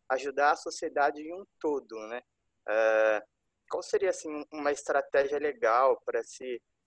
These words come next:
adotar e começar a abordar esses temas dentro da igreja, né? Pra que todos os membros da igreja tenham essa visão também, né?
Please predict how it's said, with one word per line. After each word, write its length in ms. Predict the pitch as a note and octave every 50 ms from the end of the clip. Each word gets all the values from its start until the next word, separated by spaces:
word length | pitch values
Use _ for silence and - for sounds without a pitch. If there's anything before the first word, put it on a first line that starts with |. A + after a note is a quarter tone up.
| _ -
adotar 680 | - A#2+ B2 A#2+ B2+ B2 - _ - B2 A2 B2 D#3 D#3
e 40 | - -
começar 480 | - D3 C#3+ C#3+ C3+ - - - C#3+
a 40 | D3+
abordar 600 | D#3+ D#3 E3+ E3 D#3 D3 B2+ C3 C3+ C#3 D3+ E3
esses 340 | D#3 - - - C#3 - - _
temas 400 | - C#3+ C#3+ D#3 E3 D#3 C#3+ C3
dentro 340 | C3 C3+ C#3+ D#3 - - D#3+ -
da 100 | E3 E3
igreja, 460 | D3+ C#3 C3+ C3+ B2+ A#2+ A2 A2+ A2
né? 100 | A2 G#2+ -
Pra 120 | - G#2+ G#2+
que 60 | - _ _ -
todos 260 | D3 D3+ D#3 E3+ D#3+
os 200 | D#3 D#3+ C3+ B2+
membros 500 | B2 A#2 A#2 C3+ D#3 F#3 E3 D3+ C3+ B2
da 80 | B2+ A#2
igreja 400 | A2 A#2+ B2 D3 D3+ C#3 B2+ - _ _
tenham 300 | - B2+ C#3+ F3 F3+ E3
essa 240 | C#3+ C#3 - - C3
visão 300 | B2+ B2+ A#2+ A#2+ A#2+ A2+ _ -
também, 400 | B2 A2+ G#2+ G#2 G#2 G2+ G2 G2
né? 120 | G2+ G#2